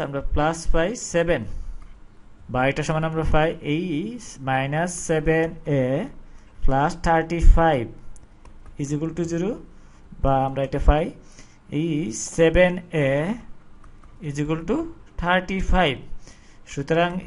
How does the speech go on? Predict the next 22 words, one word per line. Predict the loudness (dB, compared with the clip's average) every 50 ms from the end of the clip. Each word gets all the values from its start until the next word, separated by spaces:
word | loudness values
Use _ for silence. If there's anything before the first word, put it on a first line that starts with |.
| -6 -6
এই | -6 -6 -8 -6 0 2 4 6
a | 6 6 4 2 0 -2 -4 -4
is | -4 -2
equal | -2 -2 -2 -2 0
to | 4 6 8 8
five, | 8 6 4 2 0 -2 -8
আমরা | -8 -6 -6 -6
এই | -6 -6
যদি | -8 -12 -10 -6 -4
থার্টি | -4 -2 -2 0 2
ফাইভ | 2 2 2 -2
কে | -4 -2 0
ভাগ | 0 -2 -2 -6
করি | -6 -6 -6 -6 -8 -12 -16 -20 -20 -20 -20 -20 -20 -14 -6
সেভেন | -4 -2 -2 -2 -2 -4
দিয়ে | -4 -6 -6 -6 -6
স-, | -6 -6 -6 -6 -6
সমান | -6 -4 -2 -2 -4 -4 -6 -12 -18 -20 -14 -2 4 4 6 8 8
ফাইভ, | 8 8 8 2 -2 -4 -8 -12 -18 -20 -20 -20 -20 -20 -20 -20 -20 -14
সুতরাং | -8 -6 -4 -4 -4 -2 -2
এই | -2 -2 2 4 4
a | 4